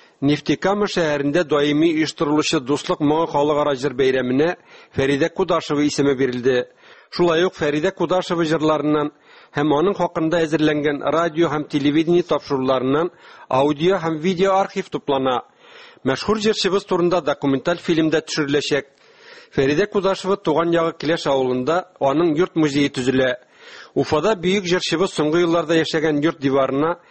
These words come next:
истәлек тактасын беркетү хакында да әйтелә хөкүмәт карарында. Уфадагы бер урамга Фәридә Кудашева исеме дә бирелә. Шулай ук җырчыбызның туган ягы Чишмә районы үзәге Чишмә поселогындагы бер урамга да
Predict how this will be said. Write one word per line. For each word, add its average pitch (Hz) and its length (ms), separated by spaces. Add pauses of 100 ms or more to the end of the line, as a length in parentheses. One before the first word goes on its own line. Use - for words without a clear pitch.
(240)
истәлек 175 480
тактасын 156 480
беркетү 156 400
хакында 151 400
да 135 80
әйтелә 135 320
хөкүмәт 135 400
карарында. 131 540 (760)
Уфадагы 160 520
бер 214 100
урамга 147 460
Фәридә 143 420
Кудашева 151 480
исеме 151 260
дә 139 140
бирелә. 131 460 (420)
Шулай 175 400
ук 175 160
җырчыбызның 165 560
туган 151 360
ягы 160 200
Чишмә 170 400
районы 175 320
үзәге 156 320
Чишмә 143 400
поселогындагы 139 720
бер 135 160
урамга 135 380
да 180 200